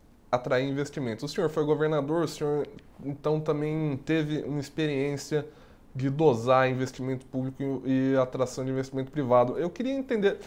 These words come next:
como que dá pra combinar o público e o privado, como o senhor acha que vai ser combinado investimento público e privado numa eventual nova gestão do Lula?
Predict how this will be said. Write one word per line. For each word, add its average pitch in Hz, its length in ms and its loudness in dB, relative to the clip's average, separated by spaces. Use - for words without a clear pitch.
como 403 180 0
que - 160 -8
dá 262 120 8
pra 240 100 4
combinar 160 1120 4
o 135 80 -4
público 160 500 -2
e 160 40 4
o 156 80 2
privado, 127 1080 4
como 202 240 2
o 196 60 4
senhor 190 200 2
acha 170 260 4
que 170 260 -4
vai 139 260 2
ser 156 180 -4
combinado 139 500 0
investimento 131 460 -4
público 143 340 -4
e 139 40 -2
privado 127 460 2
numa 127 200 -4
eventual 123 500 0
nova 123 420 2
gestão 120 380 -4
do 117 80 -2
Lula? 110 320 -2